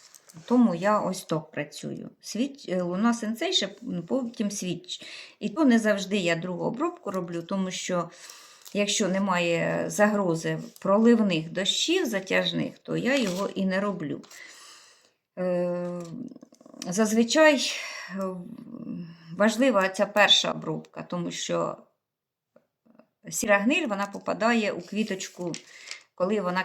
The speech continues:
квітне, і потім росте разом з квіточкою, і всередині росте гриб, а потім вилазить наверх.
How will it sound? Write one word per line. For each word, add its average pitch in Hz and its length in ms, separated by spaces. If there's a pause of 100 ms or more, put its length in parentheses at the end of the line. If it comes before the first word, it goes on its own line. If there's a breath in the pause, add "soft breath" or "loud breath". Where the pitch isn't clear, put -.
(140)
квітне, 185 560
і 165 80
потім 226 360
росте 196 480
разом 185 320
з - 80
квіточкою, 190 720
і 160 40
всередині 175 540
росте 156 300
гриб, 202 460
а 165 40
потім 180 400
вилазить 180 420
наверх. 170 420